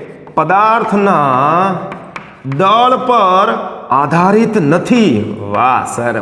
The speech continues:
વાહ, આધારિત નથી. આ અચળનો મિનિંગ શું? દર સેકન્ડે વેગ દસ જેટલો વધે. જેમ કે હું પદાર્થને મુક્ત પતન કરું તો પહેલી સેકન્ડે વેગ દસ, બીજી એ દસ વધે તો વીસ, ત્રીજી એ ત્રીસ. સિમ્પલ ખબર પડી જાય.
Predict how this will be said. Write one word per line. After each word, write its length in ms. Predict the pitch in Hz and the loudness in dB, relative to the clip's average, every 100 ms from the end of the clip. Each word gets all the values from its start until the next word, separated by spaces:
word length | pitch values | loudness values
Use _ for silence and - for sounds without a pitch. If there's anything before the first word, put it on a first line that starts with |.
| 98 | -2
વાહ, 160 | 120 - - - - - - | -4 -4 -12 -18 -20 -14 -6
આધારિત 400 | 113 120 113 - | -2 0 0 -2
નથી. 260 | 101 - - - - - - | -6 -6 -14 -18 -20 -14 -2
આ 160 | 196 | -2
અચળનો 280 | 175 240 254 | 0 0 2
મિનિંગ 260 | 254 254 247 | 2 2 0
શું? 180 | - 110 - - - - - - | 0 -4 -6 -16 -20 -20 -20 -6
દર 340 | 151 214 262 | 0 2 2
સેકન્ડે 480 | 262 254 247 254 262 | 2 0 0 2 2
વેગ 340 | 214 247 190 160 | 2 2 2 0
દસ 260 | - - | 0 0
જેટલો 240 | - - 117 | 0 0 0
વધે. 440 | 104 95 85 - - - - - | 0 -2 -6 -12 -18 -20 -14 -6
જેમ 140 | 160 | -2
કે 80 | 202 | 0
હું 120 | 196 | 0
પદાર્થને 300 | 190 202 190 | 0 2 2
મુક્ત 300 | 165 185 - | 0 -2 -2
પતન 280 | 202 196 202 | 0 0 0
કરું 260 | 208 202 | 0 0
તો 60 | 190 | -2
પહેલી 280 | - 185 190 | -2 0 0
સેકન્ડે 340 | 196 196 185 | -2 -2 -2
વેગ 200 | 190 196 - - 117 | 0 0 -4 -12 -2
દસ, 280 | 131 117 - | 0 0 -2
બીજી 220 | 151 175 220 | -2 0 2
એ 180 | 214 220 - - - - - | 2 0 -4 -10 -14 -18 -8
દસ 240 | 165 226 190 | 0 0 2
વધે 240 | 226 226 | 0 2
તો 120 | 214 | 2
વીસ, 500 | 180 254 240 - - - | 2 2 2 -2 -6 -2
ત્રીજી 260 | 262 240 | 0 2
એ 260 | 269 262 262 - - - - - - | 2 2 0 -6 -8 -14 -18 -10 0
ત્રીસ. 360 | 269 254 208 - - - - - - | 2 4 0 -2 -10 -14 -18 -18 -8
સિમ્પલ 280 | 120 139 151 | -6 -2 -2
ખબર 180 | 147 | -2
પડી 140 | 139 | -4
જાય. 100 | 143 | -4